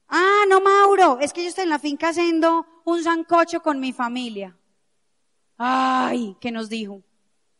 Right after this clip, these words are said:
¿Qué nos ha dicho este hombre? Y Mauricio había aprendido una cosa en este negocio. Y se la dijo ese día. Y le dijo, "Ah, ¿sabe qué, Pedro Sergio? Este negocio lo vamos a hacer con usted o sin usted."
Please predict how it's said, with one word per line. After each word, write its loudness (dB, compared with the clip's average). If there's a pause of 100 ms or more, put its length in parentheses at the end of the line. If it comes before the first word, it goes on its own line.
(680)
¿Qué -2
nos -6
ha -2
dicho -4
este -8
hombre? -10 (560)
Y -2
Mauricio 0
había 2
aprendido -4
una -4
cosa -2
en -4
este -6
negocio. -8 (1040)
Y -6
se -4
la 0
dijo 0
ese -4
día. -6 (100)
Y -16
le -6
dijo, 0
"Ah, 2
¿sabe -2
qué, -4
Pedro 0
Sergio? -2
Este -6
negocio -4
lo -2
vamos -4
a -4
hacer -4
con -4
usted -6
o -6
sin -6
usted." -10